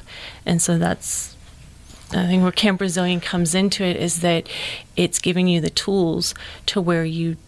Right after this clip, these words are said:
don't stop being a member of your community. You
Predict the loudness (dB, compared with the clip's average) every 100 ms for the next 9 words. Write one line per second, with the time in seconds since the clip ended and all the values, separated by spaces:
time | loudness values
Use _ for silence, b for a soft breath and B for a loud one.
0 | -20 -4 0 0 0 -2 0 0 -2 -2
1 | 0 0 0 -4 -8 -18 -20 -14 -4 0
2 | 0 0 -2 -8 -20 -20 -20 -20 -4 4
3 | 6 6 4 2 0 -2 -4 0 2 4
4 | 4